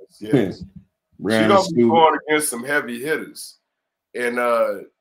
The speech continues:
Speaker 1: she was, she's been do-, you know, she's been dominating. I mean, she dropped down a little bit in her point production. She was a twenty-three point per game, uh, scorer last season. Now she's at nineteen points per game.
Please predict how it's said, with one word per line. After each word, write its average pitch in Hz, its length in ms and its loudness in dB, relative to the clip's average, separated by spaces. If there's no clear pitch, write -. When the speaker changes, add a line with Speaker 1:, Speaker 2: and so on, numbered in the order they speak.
Speaker 1:
she - 260 -10
was, 180 300 -12
she's 170 280 -12
been 175 260 -4
do-, 151 340 0
you 175 80 -6
know, 165 160 0
she's 175 220 -10
been 180 180 -4
dominating. 156 640 -2
I 143 100 0
mean, 147 460 -6
she 156 300 -10
dropped 143 320 0
down 143 240 2
a 139 60 -8
little 135 220 -6
bit 131 140 -6
in 127 120 -10
her 131 140 -2
point 139 360 -8
production. 120 640 -8
She - 180 -12
was 139 160 -8
a 123 360 0
twenty-three 131 800 -10
point 139 240 -2
per 120 160 -8
game, 123 460 -6
uh, 107 440 -4
scorer 123 800 -6
last 135 480 -4
season. 107 340 -12
Now 120 160 -2
she's 123 240 -12
at 110 180 -8
nineteen 117 600 -8
points 110 300 -10
per 107 240 -10
game. 104 420 -10